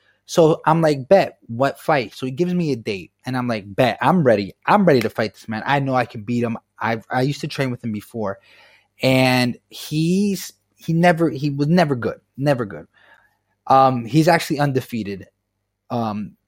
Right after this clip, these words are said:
but the reason why is he fought people that have a combined record of, like, one win and,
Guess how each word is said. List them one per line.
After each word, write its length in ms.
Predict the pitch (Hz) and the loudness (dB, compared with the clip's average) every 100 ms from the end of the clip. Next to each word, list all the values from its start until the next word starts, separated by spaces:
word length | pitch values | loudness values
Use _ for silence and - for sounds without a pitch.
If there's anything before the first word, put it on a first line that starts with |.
| - | 2
but 320 | 160 151 - | 2 2 -2
the 100 | - | -6
reason 360 | 120 151 135 127 | 0 0 0 0
why 180 | 127 127 | 0 0
is 140 | 117 | -2
he 120 | 139 | -8
fought 460 | 127 - 143 135 - | -10 -2 -2 -2 -8
people 440 | - 135 143 135 127 | -12 -10 -10 -12 -4
that 240 | 123 110 _ _ _ _ | -4 -4 _ _ _ _
have 180 | - 123 | -12 -10
a 60 | |
combined 500 | - 120 117 120 117 | -10 -6 -2 -2 -2
record 320 | 117 117 120 | -6 -6 -8
of, 200 | 110 110 | -8 -6
like, 340 | 107 101 95 - _ _ _ _ _ _ | -4 -4 -6 -14 _ _ _ _ _ _
one 500 | 107 113 135 135 123 | -8 2 2 4 2
win 340 | 123 123 120 - - | 2 2 -2 -6 -8
and, 1400 | 123 120 120 120 117 117 117 117 117 117 113 113 113 | -4 -2 -2 -2 -2 -2 -2 -2 -2 -4 -6 -8 -10